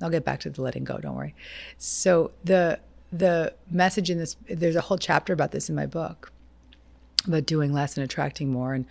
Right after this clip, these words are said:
there's a method in the book called the spiritually aligned action method.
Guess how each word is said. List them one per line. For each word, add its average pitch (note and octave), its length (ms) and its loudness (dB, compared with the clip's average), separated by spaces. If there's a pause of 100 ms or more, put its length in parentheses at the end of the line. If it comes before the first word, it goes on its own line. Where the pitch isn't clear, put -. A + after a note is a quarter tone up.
(400)
there's D3+ 160 0
a D#3 60 4
method D3+ 360 2
in C#3+ 80 0
the C#3+ 60 0
book C#3+ 200 0
called C#3 180 -2
the C#3+ 80 0
spiritually D#3 580 2
aligned C3+ 420 0
action C3+ 400 -2
method. C3+ 380 -4